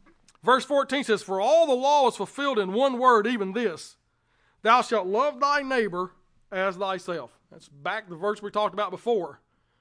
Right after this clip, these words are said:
"We love one another, we fulfill the law." It says we're to love, uh, our neighbor as ourselves. Now you can answer this.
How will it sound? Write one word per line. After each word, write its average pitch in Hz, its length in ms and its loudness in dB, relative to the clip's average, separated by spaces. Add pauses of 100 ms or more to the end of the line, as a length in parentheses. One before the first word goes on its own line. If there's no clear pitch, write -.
(200)
"We 160 80 -10
love 247 180 2
one 240 140 0
another, 247 160 0
we 185 80 -6
fulfill 233 500 -6
the 202 60 -2
law." 190 480 -4 (1300)
It - 320 -20
says 220 120 0
we're 247 120 0
to 233 80 4
love, 240 400 2 (240)
uh, 196 200 0
our 220 140 6
neighbor 277 460 0
as 285 200 2
ourselves. 285 580 -2 (2750)
Now 165 60 -10
you 269 120 -4
can 247 100 -4
answer 240 280 -4
this. 180 340 -8